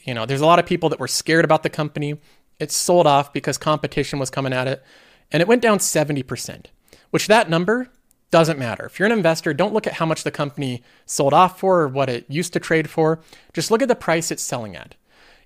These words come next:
In twenty twenty-two, Netflix was at below two hundred dollars per share.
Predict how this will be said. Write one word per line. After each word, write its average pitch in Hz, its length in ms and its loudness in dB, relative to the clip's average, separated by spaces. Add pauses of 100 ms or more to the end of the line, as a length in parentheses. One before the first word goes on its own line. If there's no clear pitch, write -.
In 160 360 0 (320)
twenty 247 320 2
twenty-two, 214 600 -2
Netflix 175 500 -4
was 180 260 0
at 135 320 -2 (560)
below 160 400 2
two 190 240 -4
hundred 165 220 -2
dollars 131 320 0
per - 140 -8
share. - 420 -10